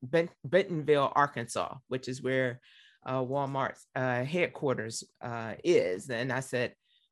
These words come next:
"Uh, no, we're not gonna do that quite yet." So,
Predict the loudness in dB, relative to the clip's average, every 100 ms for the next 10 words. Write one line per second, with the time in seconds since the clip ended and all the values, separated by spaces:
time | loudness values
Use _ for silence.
0 | -4 2 4 4 4 2 0 -2 -2 -2
1 | -4 -2 -2 -2 0 -2 0 -2 2 2
2 | 4 2 2 0 -2 -2 _ _ -8 -2
3 | 0 0